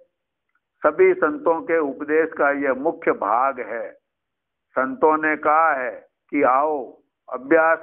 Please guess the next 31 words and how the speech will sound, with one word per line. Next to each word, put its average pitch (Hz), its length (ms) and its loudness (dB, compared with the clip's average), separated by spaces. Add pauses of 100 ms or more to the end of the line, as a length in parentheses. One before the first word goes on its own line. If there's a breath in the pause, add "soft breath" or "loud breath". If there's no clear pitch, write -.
करके 143 360 2
उस 160 240 -2
निर्मल, 143 600 0 (400)
महान, 139 680 0 (260)
दिव्य, 151 420 4 (180)
सुंदर, 156 920 0 (220)
शुभ 147 360 -2 (220)
और 135 220 2
प्रेममयी 151 680 0
प्रभु 143 380 -4
के 143 260 -2
दीदार 127 520 0
अपने 135 320 -8
घट 117 220 -6
में 120 220 -2
ही 143 80 2
कर 131 200 0
लो। 110 300 -8 (600)
जबानी 165 460 0
जमा 151 320 -2
खर्च 147 320 -6
में 147 220 -4
न 123 80 -6
रहो 120 560 -2 (240 soft breath)
और 131 180 2
जीते 147 420 0
जी 156 220 -6
अपनी 147 380 -2
आंखों 139 420 0
से 165 480 -2 (180)
उस 139 120 -6